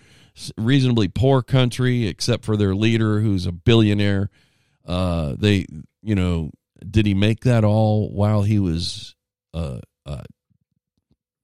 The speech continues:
second-rate actor or comedian or on the Ukrainian Dancing with the Stars? Did he make his billions of dollars there? No, I don't think so. He probably made some of it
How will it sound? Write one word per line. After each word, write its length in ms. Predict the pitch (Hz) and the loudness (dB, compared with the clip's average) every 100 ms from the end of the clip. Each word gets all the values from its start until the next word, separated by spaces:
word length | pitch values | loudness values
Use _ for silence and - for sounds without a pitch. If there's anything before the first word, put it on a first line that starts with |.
| _ _ _ _ _ _ - | _ _ _ _ _ _ -18
second-rate 840 | - - - - 95 - 98 98 - | -12 -6 -6 -6 -10 -6 -4 -6 -6
actor 600 | 104 101 104 - 98 90 | -4 -4 -4 -4 -4 -2
or 60 | 85 | -4
comedian 800 | - 101 98 104 104 104 101 98 _ _ _ _ | -4 -2 0 0 -2 -2 -2 -6 _ _ _ _
or 220 | 85 95 | -2 2
on 320 | 101 98 87 - _ _ - | 2 2 0 -6 _ _ -8
the 300 | 95 90 78 - | 0 0 0 -4
Ukrainian 960 | 92 92 101 - 110 113 107 101 95 | -4 2 2 4 2 4 4 2 2
Dancing 460 | 90 110 110 110 104 | 2 2 2 2 2
with 140 | 101 | 2
the 100 | 92 | 0
Stars? 460 | 90 - 98 98 98 | -2 0 2 2 0
Did 100 | 98 | 0
he 120 | 113 | 0
make 280 | 110 113 - | 2 0 2
his 160 | 117 90 | 0 -2
billions 640 | - 101 107 104 101 92 | -2 0 2 0 -2 -4
of 120 | 90 | -6
dollars 460 | 87 90 95 92 90 | -4 -4 -2 -2 -2
there? 180 | 85 113 | -2 -2
No, 120 | 160 | 0
I 80 | 170 | 0
don't 200 | 131 - | -2 0
think 280 | 127 110 | 2 2
so. 420 | - 85 65 - _ _ _ _ _ | -2 -8 -10 -14 _ _ _ _ _
He 120 | - 110 | 0 4
probably 360 | 151 160 135 | 6 6 4
made 280 | 127 123 98 | 4 4 2
some 320 | - 160 156 | 2 4 6
of 160 | 107 101 | 4 4
it 160 | 110 | 2